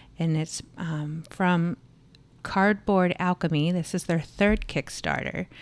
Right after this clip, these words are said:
And when I was browsing through Kickstarters trying to pick for the crowdfunding corner this week, um,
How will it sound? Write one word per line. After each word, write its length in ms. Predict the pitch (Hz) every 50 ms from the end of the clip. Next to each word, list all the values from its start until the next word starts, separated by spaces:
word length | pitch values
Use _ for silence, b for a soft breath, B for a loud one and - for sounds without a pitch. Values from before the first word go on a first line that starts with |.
| B B B B B B B B -
And 400 | 165 170 165 160 160 160 160 156
when 180 | 180 180 170
I 80 | 170 165
was 160 | 165 165 -
browsing 520 | - - 165 160 165 165 170 175 170 170
through 300 | - - 170 165 160 160
Kickstarters 680 | - - 180 - - - - 165 156 151 151 151 - -
trying 240 | - 165 156 156
to 60 | 151 -
pick 320 | - - - 160 - -
for 240 | - - 160 160 165
the 120 | 160 151
crowdfunding 920 | - - 156 143 139 143 139 143 - - - - 165 151 147 143 143 147 -
corner 440 | - - 143 131 127 131 160 175 - - - - - - - - _ _ - - - - - - - -
this 420 | - 196 190 180 175 165 - - -
week, 360 | 165 156 147 151 147 - - B B B B B B B B B B B B B - -
um, 640 | 185 170 165 156 151 151 147 147 151 156 170 220